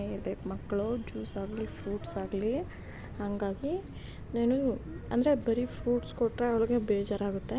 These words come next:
ಹಂಗಾಗಿ ಒಂದಿನ ಫ್ರೂಟ್ಸು, ಒಂದಿನ ಜ್ಯೂಸ್ ಈ ಥರ ಮಾಡಿಕೊಡೋದ್ರಿಂದ ಅವಳೂ ಇಷ್ಟಪಟ್ಟು ಕುಡಿತಾಳೆ. ಹಂಗಾಗಿ,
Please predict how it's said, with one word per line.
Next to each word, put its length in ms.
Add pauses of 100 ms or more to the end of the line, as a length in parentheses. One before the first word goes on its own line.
(100)
ಹಂಗಾಗಿ 320 (100)
ಒಂದಿನ 300 (100)
ಫ್ರೂಟ್ಸು, 380 (140)
ಒಂದಿನ 260 (120)
ಜ್ಯೂಸ್ 360
ಈ 20 (100)
ಥರ 80 (720)
ಮಾಡಿಕೊಡೋದ್ರಿಂದ 760 (180)
ಅವಳೂ 380
ಇಷ್ಟಪಟ್ಟು 640
ಕುಡಿತಾಳೆ. 540 (140)
ಹಂಗಾಗಿ, 480